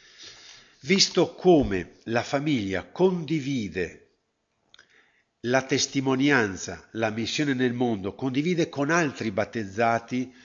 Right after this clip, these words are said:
questi due servizi di fondo, a servizio della vita e a servizio del bene comune, andiamo adesso a vedere che cosa di specifico, di originale la famiglia è chiamata a dire al mondo.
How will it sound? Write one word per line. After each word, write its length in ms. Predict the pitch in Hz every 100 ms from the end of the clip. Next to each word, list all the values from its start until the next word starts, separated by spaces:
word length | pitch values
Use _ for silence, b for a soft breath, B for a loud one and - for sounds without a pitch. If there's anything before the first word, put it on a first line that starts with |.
| B
questi 400 | - 151 - 120
due 220 | 120 180
servizi 520 | 135 127 113 113 - 104
di 100 | 101
fondo, 360 | - 107 92
a 40 | 95
servizio 600 | - 107 107 160 - 131
della 240 | 123 123
vita 600 | 110 113 - 90 82 _ _ _ _ b b b b
e 360 | - 127 123 -
a 100 | -
servizio 560 | 110 - 104 110 135 117
del 140 | 104
bene 260 | 95 113 151
comune, 440 | 185 165 165 190 190 B
andiamo 360 | - 160 190 214
adesso 320 | 165 160 -
a 60 | 196
vedere 840 | 185 127 107 151 175 - - _
che 240 | - 160
cosa 360 | - 208 220 196
di 120 | 170
specifico, 1040 | 175 - 220 214 160 143 - 170 - 196 -
di 200 | 113 151
originale 1040 | 185 196 165 190 165 113 127 175 - - -
la 120 | 165
famiglia 500 | 170 151 135 131 160
è 60 |
chiamata 440 | 156 131 120 127 123
a 40 |
dire 240 | 104 113 104
al 140 | 98
mondo. 480 | 95 92 92 90